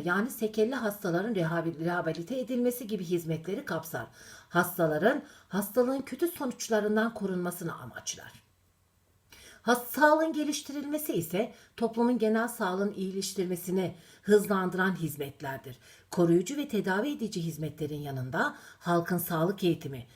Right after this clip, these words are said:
toplum kalkınması, sosyal, ekonomik ve çevre koşullarının iyileştirmesi çalışmalarında kapsayacaktır diyoruz. Birinci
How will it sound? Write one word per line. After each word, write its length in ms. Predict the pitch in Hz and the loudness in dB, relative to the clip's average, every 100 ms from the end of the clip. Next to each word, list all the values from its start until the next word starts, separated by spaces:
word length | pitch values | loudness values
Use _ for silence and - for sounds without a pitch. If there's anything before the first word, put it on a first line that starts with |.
| _ - | _ 0
toplum 360 | 170 170 185 | 0 2 -4
kalkınması, 800 | 190 175 165 170 165 160 165 139 - - - | 0 0 2 0 0 0 -2 -4 -8 -20 -8
sosyal, 560 | - 170 - 160 170 - | 0 0 2 2 2 0
ekonomik 500 | 165 175 170 262 - | -4 -2 -2 -4 -6
ve 120 | 262 | -8
çevre 360 | - 185 214 247 | -2 2 2 0
koşullarının 580 | 180 180 151 151 151 151 | -6 -4 -4 -4 -6 -4
iyileştirmesi 720 | 160 147 143 - 139 151 - | -4 -2 -6 -8 -8 -8 -8
çalışmalarında 920 | - 151 131 135 127 127 147 240 294 - - - | -6 -4 -4 -6 -8 -8 0 2 2 -2 -20 0
kapsayacaktır 840 | 175 165 147 139 123 - 269 190 | 0 0 -6 -8 -8 -4 -2 -2
diyoruz. 440 | 147 117 - - - _ _ - - - - _ - _ - | -4 -8 -8 -16 -18 _ _ -20 -20 -20 -20 _ -20 _ 0
Birinci 460 | 294 339 339 349 | 6 8 6 0